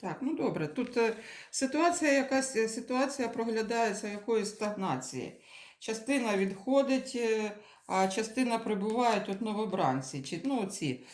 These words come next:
м, чмобіки, ще можна сказати, прибувають туди, у Білорусь. А так тут якісь накази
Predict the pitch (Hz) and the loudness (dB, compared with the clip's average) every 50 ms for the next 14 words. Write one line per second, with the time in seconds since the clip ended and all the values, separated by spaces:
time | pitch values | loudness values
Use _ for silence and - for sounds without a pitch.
0 | - - - - - _ - 185 185 180 175 175 170 165 160 - - 254 247 202 | -18 -18 -20 -20 -20 _ -6 -4 -4 -2 -2 -4 -4 -4 -2 4 8 8 8 8
1 | 165 151 151 - - 151 156 147 - 160 151 151 151 156 151 147 139 143 - - | 6 4 0 -2 -2 -4 -6 -4 -4 -4 -4 -2 -2 -2 -4 -4 -4 -6 -6 -6
2 | 156 147 143 135 131 131 151 143 - 160 147 135 151 147 143 143 131 127 127 131 | -6 -4 -2 -4 -4 -2 -4 -4 -4 -4 -4 -2 -2 -4 -2 -2 -2 -2 -2 -4
3 | 135 - - - - - - 160 143 156 151 147 143 143 147 147 143 143 147 135 | -4 -8 -12 -18 -16 -12 -10 -4 -2 0 0 0 0 -2 -2 -2 -2 -2 -2 -2
4 | 135 135 135 - - - _ _ _ _ _ _ _ _ _ _ _ _ _ _ | -4 -4 -6 -10 -18 -20 _ _ _ _ _ _ _ _ _ _ _ _ _ _
5 | - - - _ _ - 302 - 311 330 320 - - 285 - - 269 254 - 277 | -20 -20 -20 _ _ -4 -2 2 2 2 0 0 -4 -8 -4 -4 -2 0 2 0
6 | 262 - 269 247 233 - - 262 254 254 262 208 226 220 220 214 214 208 | 2 4 4 4 4 4 6 6 8 8 6 4 2 -2 -2 -2 -2 -4